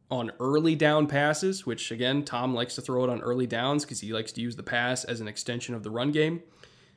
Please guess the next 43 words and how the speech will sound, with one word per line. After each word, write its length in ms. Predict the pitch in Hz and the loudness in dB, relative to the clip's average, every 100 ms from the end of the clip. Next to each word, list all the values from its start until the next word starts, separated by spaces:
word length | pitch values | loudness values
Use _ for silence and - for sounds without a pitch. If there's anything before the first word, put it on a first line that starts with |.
| _ | _
Before 360 | 147 135 214 277 | 0 2 6 8
their 160 | 214 175 | 8 8
bye 280 | 151 185 | 8 8
week, 280 | 160 127 117 | 6 4 2
it 80 | 135 | 0
was 160 | 127 - | 0 2
forty 320 | - 160 139 | 4 6 6
percent, 400 | 127 - 127 - - | 2 -2 -2 -2 -6
which 140 | - 123 | -6 -4
is 100 | 113 | 2
not 180 | 147 143 | 4 4
that 160 | 117 | 2
high. 300 | 113 107 - - _ _ _ _ _ _ - | 0 -4 -8 -18 _ _ _ _ _ _ 2
After 420 | 226 262 - 135 | 4 4 4 0
that, 460 | 113 98 - - _ _ _ _ _ | 2 -2 -6 -8 _ _ _ _ _
when 220 | 131 135 | 6 8
they 140 | 135 | 10
kind 300 | 131 165 160 | 8 4 6
of, 300 | 151 135 120 - _ _ _ _ _ _ - | 6 6 2 -8 _ _ _ _ _ _ -6
you 100 | - | 2
know, 160 | 135 123 | 4 6
retooled 500 | 123 180 - 170 165 | 6 4 4 4 6
their 140 | 135 | 6
offense 420 | 131 170 - 120 120 | 6 4 4 0 2
and 80 | |
have 100 | 131 | 2
been 160 | 127 123 | 2 2
undefeated 560 | 147 156 143 151 139 120 | 4 4 4 2 2 2
since, 340 | - 196 - - | 4 2 2 -2
after 260 | 165 196 175 | 2 2 2
that 180 | 147 | 2
bye 140 | 143 151 | 4 2
week, 200 | 110 - | 2 0
they're 140 | 175 | 2
at 60 | 196 | 6
almost 380 | 156 120 - - | 6 4 2 2
sixty 280 | 185 - | 2 0
percent 440 | 120 113 - 90 - - _ - | -4 -4 -6 -6 -8 -20 _ -6
pre-snap 480 | - 123 - 113 - | 0 0 0 -4 -4
motion. 380 | 90 - - - _ _ _ _ _ | -6 -6 -12 -14 _ _ _ _ _
So 580 | - - 131 123 127 - | 2 8 10 8 6 0
I 140 | 143 202 | 2 2
think 580 | - 175 147 120 - | 4 6 6 2 -8